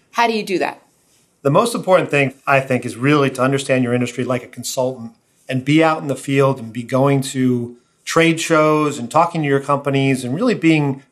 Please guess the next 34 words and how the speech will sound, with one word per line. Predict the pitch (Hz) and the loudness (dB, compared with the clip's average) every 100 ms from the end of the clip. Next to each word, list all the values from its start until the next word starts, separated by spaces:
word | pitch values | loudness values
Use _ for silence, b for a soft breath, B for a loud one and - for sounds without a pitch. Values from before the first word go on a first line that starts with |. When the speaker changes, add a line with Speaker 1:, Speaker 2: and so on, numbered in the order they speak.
| _ | _
Speaker 2:
firsthand | - 233 220 - 175 165 151 - | -2 0 0 -2 0 2 0 -4
front | - 202 151 | 2 2 2
row | 135 143 131 123 117 - _ - | 2 4 4 2 -6 -14 _ -2
in | 135 | 2
understanding | 139 135 143 135 131 123 | 2 0 2 2 2 0
where | 117 135 | 2 2
your | 139 131 | 2 0
industry | 127 127 123 - 120 | 0 0 -2 -6 -8
is | 113 | -10
going. | - 113 101 85 - _ b b b | -10 -10 -8 -10 -18 _ b b b
And | 135 | 0
so | 147 | 4
I'd | 196 | 4
say | 196 214 | 4 0
over | 196 | 2
the | 147 | 4
last | 170 165 | 2 2
twenty, | - 160 151 151 151 | 0 2 2 0 -2
twenty-five | - 147 143 143 135 | -2 0 2 2 4
years | 135 135 | 2 2
of | 123 - | -2 0
covering | 135 131 127 | 0 2 2
the | |
industry, | 127 127 - 131 | 2 0 -2 -2
we've | 123 120 | -2 -2
had | 127 123 | -4 -2
waves | 120 139 139 127 117 | 0 4 4 2 -4
of | 123 | -6
P | - 151 | -2 -2
Cs, | 139 - 180 170 170 | 0 2 2 2 0
we've | 131 131 | -2 -2
had | 123 117 | -2 0
handsets, | 160 170 165 160 151 139 - | 2 2 2 2 2 0 -2
and | 131 123 120 - | -2 -2 -4 -10